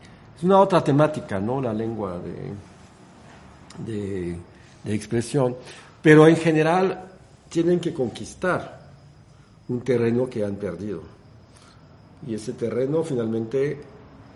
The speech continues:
se dan cuenta que nunca lo han perdido, porque siempre ellos son escritores. Lo que pasa es que no, no son, eh, escritores, em,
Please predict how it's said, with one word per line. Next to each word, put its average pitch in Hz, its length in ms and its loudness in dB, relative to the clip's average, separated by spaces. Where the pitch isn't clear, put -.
se - 160 -4
dan 127 120 0
cuenta 131 260 -2
que 120 100 -2
nunca 120 300 -2
lo 117 160 0
han 113 100 -4
perdido, 123 400 -4
porque - 180 -12
siempre 107 420 -6
ellos 107 220 -4
son 151 280 -2
escritores. - 560 -12
Lo - 80 -18
que - 80 -14
pasa 107 240 -10
es 104 80 -14
que 113 120 -10
no, 113 320 -4
no 117 400 -2
son, 131 600 -2
eh, 110 760 -8
escritores, 117 1120 -2
em, 117 680 -2